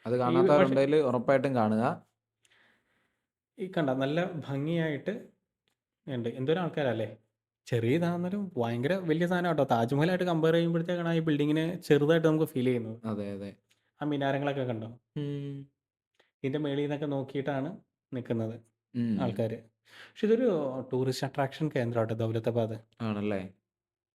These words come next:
Speaker 2: കാരണം ഇവിടെ ഇഷ്ടംപോലെ ഉണ്ട് കാണാനായിട്ട്. എല്ലോറ ഗുഹ ഞാൻ നേരത്തെ പറഞ്ഞില്ലേ?
Speaker 1: ആ.
Speaker 2: എല്ലോറ ഗുഹ, അജന്ത കേവ്സ്, ഈ റൂട്ടിലാണ് ഇതെല്ലാം കാണാനുള്ളത്.
Speaker 1: ആണല്ലേ?
Speaker 2: ഉം. ഒരു പ്ര-, പ്രസിദ്ധമായ ക്ഷേത്രമുണ്ട്. പക്ഷെ അത് നമുക്ക് അങ്ങോട്ട് അത്രയും പോകാൻ പറ്റിയില്ലായിരുന്നു.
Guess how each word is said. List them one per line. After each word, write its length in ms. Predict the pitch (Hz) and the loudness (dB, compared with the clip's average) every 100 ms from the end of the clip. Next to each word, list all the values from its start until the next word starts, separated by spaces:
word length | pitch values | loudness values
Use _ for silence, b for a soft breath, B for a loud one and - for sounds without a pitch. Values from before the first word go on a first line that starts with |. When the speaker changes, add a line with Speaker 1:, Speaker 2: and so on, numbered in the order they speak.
| _ _ _ _ | _ _ _ _
Speaker 2:
കാരണം 220 | 123 147 | -6 -6
ഇവിടെ 560 | 147 _ _ _ _ 120 | -8 _ _ _ _ -12
ഇഷ്ടംപോലെ 320 | - 117 131 | -8 -2 -2
ഉണ്ട് 240 | 160 175 170 143 | -2 -6 -2 0
കാണാനായിട്ട്. 400 | 127 135 135 165 | 0 0 -2 -6
എല്ലോറ 400 | 147 117 117 120 | -2 -2 0 0
ഗുഹ 260 | 127 135 | 2 2
ഞാൻ 160 | 135 139 | 2 2
നേരത്തെ 200 | 135 147 | 2 2
പറഞ്ഞില്ലേ? 320 | 147 147 113 | 0 0 0
Speaker 1:
ആ. 360 | 110 107 104 104 | 0 0 -2 -4
Speaker 2:
എല്ലോറ 360 | 113 117 123 | -2 -2 -2
ഗുഹ, 280 | 123 123 120 127 135 - _ _ _ | -4 -6 -6 -6 -6 -12 _ _ _
അജന്ത 240 | 120 120 117 | -4 0 0
കേവ്സ്, 600 | 113 123 120 - 127 151 - - | 2 0 0 -2 -2 -2 -10 0
ഈ 100 | 131 | 0
റൂട്ടിലാണ് 440 | 139 131 143 143 | 0 -2 -2 -2
ഇതെല്ലാം 360 | 143 139 131 151 | 0 0 2 2
കാണാനുള്ളത്. 560 | 139 131 123 107 113 - _ | 4 4 4 0 -4 -14 _
Speaker 1:
ആണല്ലേ? 440 | 143 151 147 120 110 | -6 -4 -4 -4 -4
Speaker 2:
ഉം. 260 | 113 - _ _ - | -6 -10 _ _ 2
ഒരു 280 | 185 190 196 165 | 2 2 -8 -6
പ്ര-, 100 | 156 156 | -6 -2
പ്രസിദ്ധമായ 480 | 143 143 160 170 170 | 0 2 2 2 0
ക്ഷേത്രമുണ്ട്. 500 | 170 127 - 123 113 | 0 -2 -2 -4 -4
പക്ഷെ 460 | - - _ - | -12 -20 _ -2
അത് 80 | 151 | 0
നമുക്ക് 180 | 156 143 | 0 -2
അങ്ങോട്ട് 240 | 131 127 | -2 -4
അത്രയും 320 | 139 135 143 143 | -4 -4 -4 0
പോകാൻ 280 | 123 127 | 0 2
പറ്റിയില്ലായിരുന്നു. 600 | 135 120 123 110 107 113 | 0 2 0 0 -2 -10